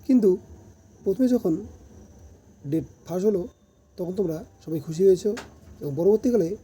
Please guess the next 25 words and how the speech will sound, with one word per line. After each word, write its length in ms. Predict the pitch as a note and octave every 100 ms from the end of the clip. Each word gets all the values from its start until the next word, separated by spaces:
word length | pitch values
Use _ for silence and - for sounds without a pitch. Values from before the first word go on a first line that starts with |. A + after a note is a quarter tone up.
| -
যখন 160 | C#3+ D3
প্রশ্নপত্র 400 | D#3+ F3 F3+ D3+
ফাঁস 220 | C3+ F3+
হলো, 200 | G#3 D#3+ - _ - - -
তোমরা 160 | F3+
সবাই 280 | F3+ G3+ C3 - _ -
রাগ 240 | C#3 A#2
হলে। 180 | A2+ A2+ - _ _ - - _ _ _ _ _ _ _ _
এটা 140 | - G3+
কেন 140 | E3
হয়? 240 | B2 A2 A2+ - - - -
কারণ 320 | F#3+ G3 F3+ - _ _
আমরা 200 | D3+ F3+
সবাই 200 | E3 E3
সুবিধাভোগী। 540 | D#3+ D#3 C#3+ G#2 G#2+ A2+ - _ - - - - -
আজকে 420 | F3 - B3 A#3
যখন 260 | D3+ F3 E3
ডেট 180 | E3+
জানতে 240 | F3+ F#3+ G3
পারলাম 360 | G#3 C#3+ C3+ E3 - - - -
যে 140 | C3+ D#3+
অমুক 180 | F#3 F#3
তারিখে 200 | F3 F#3
পরীক্ষা 340 | E3 D#3 G3
হবে 260 | F#3+ C#3